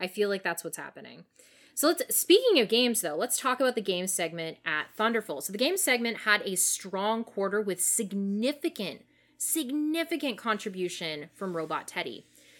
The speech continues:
Sales were up, uh, thirty-four point seven percent to twenty-nine point six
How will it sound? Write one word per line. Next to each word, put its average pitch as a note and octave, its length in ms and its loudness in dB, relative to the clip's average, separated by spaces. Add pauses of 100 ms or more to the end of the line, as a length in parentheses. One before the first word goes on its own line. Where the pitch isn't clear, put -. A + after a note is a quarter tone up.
(280)
Sales C4+ 400 4
were C#4+ 200 2
up, C4 260 2 (520)
uh, F3+ 340 6
thirty-four B3+ 600 0
point G#3 260 -4
seven G3+ 360 0
percent F3+ 680 -4 (100)
to G3 560 -2 (540)
twenty-nine B3 720 0
point G#3+ 320 -4
six - 400 0